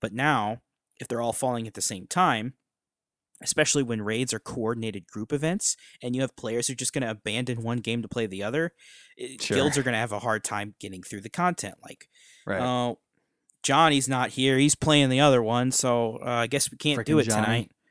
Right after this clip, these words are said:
Speaker 1: Yeah, so, and that's gonna be the problem. And on top of all that, it's all falling on the holidays, which means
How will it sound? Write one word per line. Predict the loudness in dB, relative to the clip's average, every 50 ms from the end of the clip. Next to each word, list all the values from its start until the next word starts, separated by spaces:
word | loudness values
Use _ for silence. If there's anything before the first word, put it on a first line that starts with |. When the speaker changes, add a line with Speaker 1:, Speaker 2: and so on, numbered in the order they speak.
| _ -8
Speaker 1:
Yeah, | -4 -4 -4 -4 -4
so, | -4 -4 -2 -2
and | -2 0 0
that's | 0 0 0 -2
gonna | 0 -2 -2 -2
be | -4 -8
the | -10 -8
problem. | -6 -4 -2 -2 -4 -4 -6 -16 -18 -20 _ _ -20 -20 -20 -20 _ _ -2
And | 0 0
on | 0 0 -2
top | -6 -8 -4 -2 -2 -2 -2 -2
of | -2 0
all | 0 0 0 -2
that, | -6 -8 -8 -8 -8 -8
it's | -6 -8 -6 -2
all | 0 2 2 2
falling | 2 0 0 2 6 6 6 6 6 2 0 0
on | 0 0 0 0
the | 0 -2
holidays, | 0 2 2 4 4 2 2 0 0 0 0 -2 -4 -6 _ -20 -20 -20 -20 -20 -20 -20 _ _
which | -4 -4 -2 -2
means | 0 0 2 2 0 0 -2 -4